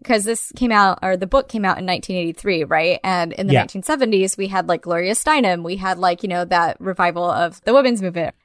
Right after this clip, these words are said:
Speaker 1: So coming out of that, to have this then come out, and I know I've talked about it on the pod before, but, like, there's so many times where feminism or women n-,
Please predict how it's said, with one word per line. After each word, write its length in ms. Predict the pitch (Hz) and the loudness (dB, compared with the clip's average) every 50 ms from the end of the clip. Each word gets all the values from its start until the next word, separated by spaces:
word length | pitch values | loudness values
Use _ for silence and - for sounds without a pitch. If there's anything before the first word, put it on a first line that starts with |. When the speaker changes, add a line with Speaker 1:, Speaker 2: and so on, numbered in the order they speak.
| _ _ _ | _ _ _
Speaker 1:
So 200 | - - 254 240 | 0 2 2 2
coming 340 | - - 330 320 320 294 - | 2 0 0 0 0 0 0
out 140 | 214 226 | 2 2
of 160 | 202 180 180 - | 0 0 0 0
that, 340 | 240 247 214 180 170 - - | 4 6 6 6 4 2 -2
to 80 | 208 | -12
have 280 | 196 - 233 233 214 196 _ | -8 -4 -4 -4 -4 -4 _
this 280 | 208 240 262 262 - - | 4 4 4 4 2 -2
then 260 | - 214 202 190 180 | 0 0 0 0 0
come 220 | 180 - 202 190 185 | -4 -6 -4 -2 0
out, 280 | 175 175 175 170 - - | 0 0 0 -2 -2 0
and 340 | - 220 208 202 202 202 - - _ _ _ _ _ - | 0 0 0 0 2 0 -2 -2 _ _ _ _ _ 0
I 40 | 220 | 4
know 100 | 254 269 | 4 4
I've 100 | 269 247 | 4 2
talked 240 | - 254 247 - - | 0 -4 -4 -4 -2
about 160 | 220 226 196 | -2 0 0
it 80 | 196 190 | 0 -2
on 60 | 180 | -2
the 60 | 170 | -6
pod 200 | 170 - 175 175 | -4 -4 -4 -4
before, 320 | 170 175 175 - 180 175 170 | -4 -6 -6 -2 0 0 0
but, 180 | 170 180 170 | 0 -2 0
like, 200 | - 185 180 175 - - - _ - _ _ | 2 0 0 0 -4 -20 -20 _ -20 _ _
there's 240 | 233 233 247 - - | 4 4 6 6 4
so 140 | - 254 | 2 4
many 180 | 254 269 269 262 | 4 2 0 -2
times 560 | 226 - 214 202 196 202 214 226 233 226 - | -2 0 0 2 2 2 0 -2 -6 -4 -2
where 420 | 196 196 190 185 185 175 170 170 175 | 0 2 4 4 4 4 4 2 -2
feminism 840 | - - - 190 190 185 208 220 240 233 233 269 269 277 285 285 285 - | -4 -2 2 2 4 4 4 2 2 2 2 0 0 0 0 -2 -2 0
or 480 | - 214 208 196 190 180 180 175 175 143 | 2 4 4 6 6 6 4 4 2 0
women 500 | 175 180 196 208 202 208 208 214 208 208 | -2 -2 0 0 2 2 0 0 -2 -4
n-, 360 | 196 - 196 190 190 185 | -6 -6 -6 -6 -6 -8